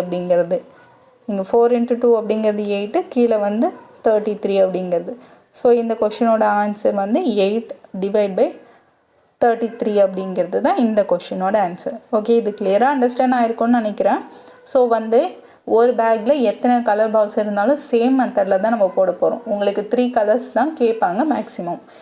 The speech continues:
ஓகேங்களா? அடுத்தது உங்களுக்கு ஒரு ஹோம்வொர்க் சம் மாதிரி கொடுத்துருக்கேன். இதுல வந்து ரெண்டு கலர்ஸை வந்து நீங்க பிக் பண்ணி எடுக்கிற மாதிரி தான். குறைந்தபட்சம் இதுல பாருங்க, கொஸ்டின் நான் கிளியரா படிச்சிடுறேன். ஒரு பேக்ல வந்துட்டு ஆறு சிவப்பு பந்துகள் மற்றும் நான்கு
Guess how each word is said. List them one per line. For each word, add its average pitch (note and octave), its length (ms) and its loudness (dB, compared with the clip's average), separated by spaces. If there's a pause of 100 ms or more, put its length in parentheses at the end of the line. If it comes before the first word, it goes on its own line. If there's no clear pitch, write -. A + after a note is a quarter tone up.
(260)
ஓகேங்களா? A3 460 2
அடுத்தது D4 360 0
உங்களுக்கு C#4 280 2
ஒரு B3 160 -2
ஹோம்வொர்க் B3 360 2
சம் A#3 160 0
மாதிரி A#3+ 220 2
கொடுத்துருக்கேன். A3 560 -2 (520)
இதுல B3+ 260 2
வந்து B3 180 2 (120)
ரெண்டு D4 220 2 (100)
கலர்ஸை C4 400 2
வந்து A#3+ 180 2
நீங்க B3 240 2
பிக் A#3 180 -4
பண்ணி A3+ 260 2
எடுக்கிற G3+ 240 -2 (100)
மாதிரி F#3 240 0
தான். F3+ 120 -4 (340)
குறைந்தபட்சம் B3+ 840 2
இதுல A3+ 240 4
பாருங்க, A3+ 320 0
கொஸ்டின் A#3+ 280 2
நான் A#3+ 120 0
கிளியரா G3+ 320 2
படிச்சிடுறேன். F#3 640 2
ஒரு G#3 100 0 (100)
பேக்ல A3 460 0
வந்துட்டு F#3+ 280 -2 (600)
ஆறு C4 240 2 (100)
சிவப்பு A3+ 480 2
பந்துகள் G3+ 420 0 (400)
மற்றும் A#3 320 0 (160)
நான்கு A#3+ 360 4